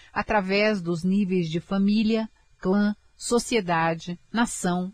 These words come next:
e mundo. O tempo chegou quando Deus conduzirá esta providência em nível mundial. Deus pretende restaurar por indenização toda a providência da restauração,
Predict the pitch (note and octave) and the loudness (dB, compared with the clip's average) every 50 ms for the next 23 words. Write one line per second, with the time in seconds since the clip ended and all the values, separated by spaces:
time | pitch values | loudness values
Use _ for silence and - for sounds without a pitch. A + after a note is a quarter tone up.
0 | - - G#3 G3+ G3 F3 D#3 C#3+ C3+ D3+ E3+ D#3+ - - _ _ _ _ _ _ | -6 -2 0 2 2 2 2 0 -2 -4 -6 -12 -18 -20 _ _ _ _ _ _
1 | _ _ - C#4+ C#4+ - - C4+ C#4+ C4+ - C#4+ - - - C4+ A#3+ F#3 E3 E3+ | _ _ -8 -8 -6 -2 0 0 0 0 0 -2 -4 -2 -2 -2 -2 0 0 0
2 | F3 F#3 F#3+ - - - _ _ - A#3+ A#3+ A3+ B3 B3 G3+ G3 F#3+ G3 G3 G3 | 0 -2 -4 -8 -16 -20 _ _ -2 0 0 2 2 0 2 2 2 2 2 0
3 | - - - F#3+ F#3+ G3 G3+ B3 A#3 A3 A#3 G#3 F#3 F3+ F3+ F#3 F3+ E3+ E3+ - | -2 -6 -6 -4 -4 -2 0 0 0 2 2 2 2 2 2 2 2 2 0 -2
4 | - - D#3+ - F3+ F#3 F3 F#3 F3 D#3+ F3 F#3 G3 G#3+ G#3+ - - - D#3+ D#3 | -4 -8 -6 -4 -4 -4 -4 -4 -6 -4 -2 -2 0 0 -2 -2 -2 -4 -2 -2
5 | E3 E3+ E3+ E3+ E3+ F3 F3+ G3 F3 - F#3+ F#3+ F#3 F#3+ F#3+ F#3+ F3 F#3+ F3 D3 | 0 0 0 0 0 0 0 -2 -2 -2 -2 0 0 2 2 0 2 2 0 0
6 | C3+ D3 - - - _ _ _ _ _ _ _ _ _ _ _ _ - G3 B3 | -2 -4 -10 -16 -20 _ _ _ _ _ _ _ _ _ _ _ _ -2 2 4
7 | B3 B3 C4+ C4+ B3 - - - B3 C4 B3+ - G#3 F#3+ F3+ F3 E3 E3+ D3+ F#3 | 4 4 4 2 -2 -6 -4 -2 -2 -2 -2 -2 -2 0 0 2 2 0 0 0
8 | G3+ G3 - - G3 D#3+ D#3+ E3 D#3+ E3 E3 E3 E3 - - E3 E3+ E3+ F3+ F3+ | -2 -2 -2 -2 -2 0 0 2 2 2 2 0 -2 -4 -4 -4 -2 0 0 0
9 | D#3+ D#3+ D#3 D#3 D3+ D3+ D3+ D3 - - - G3+ G3 G#3 - - _ _ _ - | 0 0 0 0 -2 -2 -4 -6 -6 -6 -4 -2 -2 -2 -4 -8 _ _ _ -20
10 | - _ _ A3+ A#3 B3 B3+ B3 G#3+ A#3 A3 G#3+ G3 - - F#3 F#3 F3 E3+ F3+ | -20 _ _ 0 2 2 2 2 0 0 0 0 0 0 0 -2 -2 0 -2 -4
11 | D#3 D#3+ E3 F3+ F#3+ F#3+ - - G#3 F#3+ F3 E3+ E3+ F#3 F#3 - - F#3+ F3 E3+ | -2 0 0 0 0 0 -2 -2 -4 -2 -2 -2 -2 -2 -4 -2 -2 0 0 0
12 | F3 F3 F3 - - F3 C#3+ C#3 | 0 -2 -4 -6 -4 -4 -4 -4